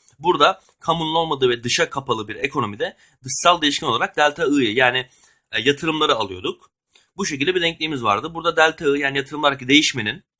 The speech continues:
toplam reel çıktı düzeyinde, gelir düzeyindeki değişmeye etkisini şu şekilde formüle ediyorduk. Burada bir bölü M P S vardı ve bir bölü M P S neydi? Bizim,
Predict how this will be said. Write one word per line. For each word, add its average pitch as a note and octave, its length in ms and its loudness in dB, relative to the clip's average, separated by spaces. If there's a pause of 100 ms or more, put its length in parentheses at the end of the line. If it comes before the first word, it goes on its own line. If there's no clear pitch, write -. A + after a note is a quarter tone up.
(1200)
toplam D#3+ 360 0
reel D#3 200 4
çıktı - 260 -4
düzeyinde, A#2+ 320 -2
gelir C3+ 300 0
düzeyindeki C3 380 -8
değişmeye D#3+ 380 -2
etkisini F#3+ 320 -4
şu - 60 -8
şekilde C3 340 -4
formüle G2+ 440 -8
ediyorduk. - 340 -12
Burada E3 260 -6
bir D3+ 140 -4
bölü D#3 140 -4
M D3 240 -4
P D3+ 120 -2
S D3 220 -2
vardı A2+ 340 -2
ve D3+ 140 -10
bir D3+ 120 -8
bölü D3+ 160 -8
M D3+ 180 -12
P D#3 100 -10
S E3+ 160 -6
neydi? C#3+ 260 -2
Bizim, C#3+ 260 -6